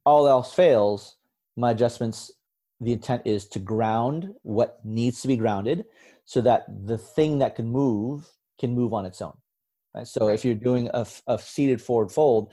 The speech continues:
Speaker 1: finding some way of grounding the pose so that they feel a little more supported,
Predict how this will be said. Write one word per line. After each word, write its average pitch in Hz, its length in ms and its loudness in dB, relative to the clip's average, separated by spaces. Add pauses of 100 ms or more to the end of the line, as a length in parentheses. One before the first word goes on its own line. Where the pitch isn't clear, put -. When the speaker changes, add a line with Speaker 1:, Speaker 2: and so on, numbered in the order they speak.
(320)
Speaker 1:
finding 143 340 0
some 135 220 0
way 127 160 2
of 98 160 -2
grounding 117 760 -2 (200)
the 107 80 -10
pose 107 520 -2
so 110 100 -10
that 101 180 -10
they 104 80 -8
feel 107 600 -4
a - 40 -16
little 104 320 -8
more 95 120 -10
supported, 107 540 -6